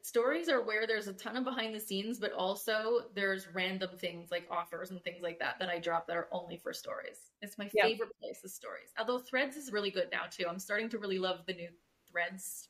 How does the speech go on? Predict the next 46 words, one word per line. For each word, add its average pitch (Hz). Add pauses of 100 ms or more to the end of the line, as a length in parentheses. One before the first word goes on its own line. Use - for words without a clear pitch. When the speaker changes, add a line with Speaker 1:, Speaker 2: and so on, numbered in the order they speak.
Speaker 1:
social 214
platform, 247 (580)
but 190
I'm 190
not 208
a -
hundred 214
percent 196
sure 190
on 196
it 196
yet. 208
So 180 (320)
definitely 180
Instagram. - (840)
Speaker 2:
I 202
definitely 233
feel 233
like 208
Threads, 196
I, 185
I 196
was 196
on 202
it -
for 196
a 196
couple 208
days 247
and 190
now 190
I'm 202
like, 190
"Mm, 262
I 285
don't 277
know. 247
Could 247
I, 226
like, 226
sustain 254
this? 285
I 247
don't 247
know." 202 (120)
Speaker 1:
Yeah, 190